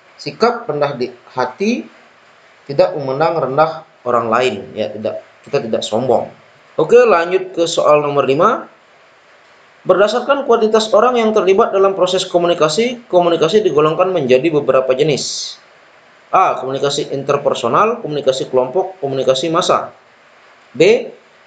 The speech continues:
Komunikasi massa, komunikasi publik, komunikasi media. C. Komunikasi interpersonal, komunikasi internasional, komunikasi kelompok. D. Komunikasi kelompok,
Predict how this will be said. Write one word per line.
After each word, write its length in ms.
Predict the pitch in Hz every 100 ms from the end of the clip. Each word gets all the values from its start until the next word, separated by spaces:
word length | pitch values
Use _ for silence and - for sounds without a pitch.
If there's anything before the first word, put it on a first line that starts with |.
| _
Komunikasi 480 | - 151 151 151 151
massa, 400 | 135 196 226 -
komunikasi 480 | 180 165 156 160 151
publik, 400 | 139 202 220 -
komunikasi 400 | 147 139 147 180
media. 560 | 175 185 190 107 - - _ _ _ _ _ _ _ -
C. 240 | 247 262 262
Komunikasi 480 | 190 185 180 190
interpersonal, 800 | 175 170 175 156 156 156 214 254
komunikasi 480 | 170 170 156 160 170
internasional, 880 | 156 156 165 156 147 156 196 233 233
komunikasi 480 | 165 143 143 190 -
kelompok. 480 | 185 196 170 - - _ _ _ -
D. 380 | 160 214 214 156
Komunikasi 320 | 165 160 -
kelompok, 560 | 147 143 202 240 240